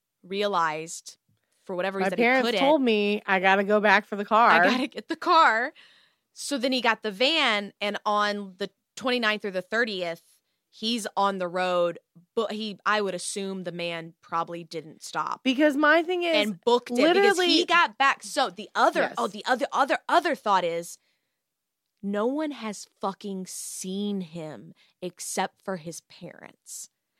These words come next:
Speaker 1: And a lot of people are wondering
Speaker 2: Maybe he's just at their house. Maybe he didn't go anywhere at all.
Speaker 1: maybe he never showed up at their house. The police found the van at their house after September eleventh, but they did not speak with Brian.
Speaker 2: Oh my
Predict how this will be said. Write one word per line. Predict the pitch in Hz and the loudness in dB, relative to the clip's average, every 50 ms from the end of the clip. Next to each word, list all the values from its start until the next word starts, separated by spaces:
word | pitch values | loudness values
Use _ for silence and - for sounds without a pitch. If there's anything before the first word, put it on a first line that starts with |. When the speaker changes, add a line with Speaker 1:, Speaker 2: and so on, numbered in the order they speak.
| _ _ _ _ _ - | _ _ _ _ _ -8
Speaker 1:
And | 202 196 | -6 -4
a | 185 | -4
lot | 180 180 185 190 190 202 214 226 | -6 -6 -4 -2 0 0 0 0
of | 214 _ | -4 _
people | - 254 240 - 220 208 190 | -10 -12 -10 -8 -6 -4 -4
are | 180 | -4
wondering | 175 185 220 294 302 233 202 185 170 165 165 170 175 170 - | -2 -2 -2 -2 -2 -2 -4 -6 -6 -6 -10 -12 -14 -14 -10
Speaker 2:
Maybe | 190 180 185 196 | -8 -6 -4 -4
he's | 202 196 180 | -4 -4 -6
just | 170 170 - | -8 -10 -8
at | 170 165 156 | -8 -8 -6
their | 156 151 | -8 -10
house. | 156 165 151 139 143 - | -8 -6 -8 -8 -8 -10
Maybe | 147 151 151 | -14 -14 -12
he | 151 | -12
didn't | 151 151 151 | -12 -12 -12
go | 143 139 143 | -10 -10 -8
anywhere | 143 143 139 139 135 135 | -10 -10 -12 -14 -12 -10
at | 135 | -8
all. | 139 135 127 143 _ _ _ _ _ _ - | -8 -8 -8 -8 _ _ _ _ _ _ -10
Speaker 1:
maybe | 190 196 190 202 202 233 247 247 | -6 -4 -4 -4 -4 -4 -6 -6
he | 233 - 226 220 220 | -6 -6 -6 -6 -4
never | 214 208 202 202 202 220 214 | -4 -4 -6 -6 -6 -8 -8
showed | - - - 196 185 175 139 | -8 -8 -6 -4 -4 -4 -4
up | 131 190 - 196 | -6 -8 -8 -10
at | 185 _ | -14 _
their | - 185 180 165 | -14 -14 -14 -14
house. | 165 156 151 - - 185 - - - - - - _ _ _ _ _ _ _ _ _ _ _ _ _ _ _ _ - | -12 -12 -12 -14 -14 -16 -14 -14 -14 -14 -14 -16 _ _ _ _ _ _ _ _ _ _ _ _ _ _ _ _ -8
The | 220 - | -8 -6
police | - 202 208 220 262 294 - - | -6 -4 -4 -4 -4 -4 -6 -8
found | - 226 202 202 226 240 214 | -4 -2 0 0 0 0 -4
the | 190 | -4
van | 175 185 180 180 196 214 | -4 -4 -4 -2 -2 -4
at | 208 - - | -4 -4 -4
their | 180 185 | -6 -4
house | 180 180 180 180 196 214 - - | -2 0 0 0 0 0 -2 -4
after | - 180 185 - 196 190 | -4 -4 -4 -6 -8 -8
September | - 190 165 - - - 202 185 185 180 | -6 -6 -8 -8 -8 -10 -8 -6 -4 -4
eleventh, | 170 170 175 175 175 180 175 165 202 - | -6 -6 -4 -4 -4 -4 -4 -8 -14 -10
but | - 190 180 - | -10 -8 -8 -6
they | 180 185 | -8 -8
did | 175 - 180 180 180 185 | -8 -8 -10 -8 -8 -6
not | 175 170 170 - - - | -6 -4 -4 -6 -6 -10
speak | - - 190 180 - - | -14 -14 -14 -14 -14 -14
with | 170 165 _ | -14 -14 _
Brian. | - 170 151 160 165 160 170 143 104 151 180 190 _ _ _ _ _ _ _ _ _ _ _ _ _ _ _ _ _ _ _ _ _ - | -10 -10 -8 -8 -10 -10 -12 -16 -16 -18 -20 -20 _ _ _ _ _ _ _ _ _ _ _ _ _ _ _ _ _ _ _ _ _ -4
Speaker 2:
Oh | 214 220 226 240 240 | -2 0 0 0 0
my | 233 226 214 202 190 185 175 175 170 | 0 0 -2 -2 -2 -4 -4 -6 -8